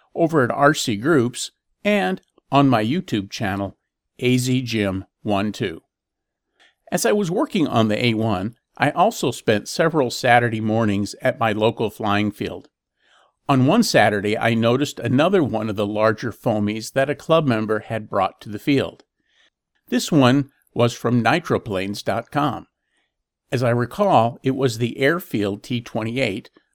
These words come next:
with a fourteen hundred millimeter wingspan. That's a fifty-five inch monster foamy. Along with the large size came lots of scale features.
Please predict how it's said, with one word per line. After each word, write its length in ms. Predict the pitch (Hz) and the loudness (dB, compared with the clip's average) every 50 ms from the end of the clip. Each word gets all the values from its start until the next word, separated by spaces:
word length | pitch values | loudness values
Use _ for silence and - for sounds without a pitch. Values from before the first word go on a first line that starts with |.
| _ | _
with 180 | - 147 127 - | -4 -4 -4 -4
a 40 | 160 | -8
fourteen 580 | - - - 160 165 - - - 160 151 147 | -6 -4 -4 -4 -4 -6 -4 -2 0 2 2
hundred 400 | 143 117 143 127 123 127 131 120 | 2 2 2 0 2 0 -2 -2
millimeter 520 | 113 107 110 110 113 113 107 110 113 110 117 | 0 0 0 0 0 -2 -2 -2 -2 -2 -2
wingspan. 680 | 117 117 123 127 139 135 - - - 95 92 87 87 - _ _ _ _ _ _ _ _ _ | -2 0 0 0 0 -2 -4 -6 -6 -6 -6 -10 -14 -18 _ _ _ _ _ _ _ _ _
That's 300 | _ - 190 208 - - | _ -4 -4 -2 -2 -4
a 80 | 147 110 | -6 -6
fifty-five 920 | - - - 190 180 - - 175 147 131 - - 127 127 127 127 123 120 | -6 -2 -2 -2 -2 -2 -4 -4 -4 -4 -2 0 0 2 2 2 2 4
inch 300 | 123 123 123 117 - - | 4 4 4 2 -2 -6
monster 560 | 101 95 101 104 110 120 117 - - 135 127 | -6 -6 -4 -4 -4 -4 -6 -6 -6 -6 -6
foamy. 500 | 123 - 117 107 113 101 98 - - _ _ _ _ _ _ _ _ _ _ _ _ _ _ _ _ _ _ _ | -4 -4 -4 -4 -2 -4 -6 -8 -12 _ _ _ _ _ _ _ _ _ _ _ _ _ _ _ _ _ _ _
Along 380 | - 180 - 185 202 247 262 | -2 0 2 2 2 2 2
with 180 | 233 233 202 - | 2 0 -2 -2
the 80 | - 120 | -2 -2
large 340 | 117 120 123 131 123 117 | 0 0 2 2 0 0
size 540 | 107 - - 175 160 135 110 101 104 120 - - _ _ _ _ _ | -2 -2 0 2 2 4 2 2 0 -4 -6 -12 _ _ _ _ _
came 300 | - - 160 143 120 110 | -4 -2 0 0 0 0
lots 440 | 110 110 120 143 165 175 - - - | -2 -2 -2 -2 -2 -2 -4 -4 -6
of 160 | 123 98 92 | -6 -6 -6
scale 480 | - - - - 143 135 131 123 123 120 | -8 -10 -8 -6 -4 -2 0 0 0 -2
features. 640 | 123 - 131 113 104 - - 90 85 - - - | -2 -2 -2 -2 -2 -6 -10 -12 -12 -14 -18 -20